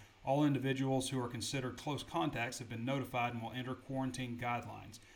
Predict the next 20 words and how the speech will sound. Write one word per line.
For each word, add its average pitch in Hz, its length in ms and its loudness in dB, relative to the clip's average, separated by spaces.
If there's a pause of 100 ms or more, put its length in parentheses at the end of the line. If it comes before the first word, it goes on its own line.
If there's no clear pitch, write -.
(240)
Coach 120 180 -4
Pittman 139 340 12
will 120 80 -2
follow 131 400 4
S 135 260 0
E 131 80 2
C's 127 500 -2 (280)
return 131 460 0 (160)
to 131 100 -4
activity 123 580 -2
and 113 160 -6
medical 127 300 -2
guidance 123 400 -2
task 123 320 -2
force 123 220 -6
protocol 120 500 -4
for 117 200 -12
testing 117 540 -8
asymptomatic 113 600 -8 (160)
positives. - 600 -12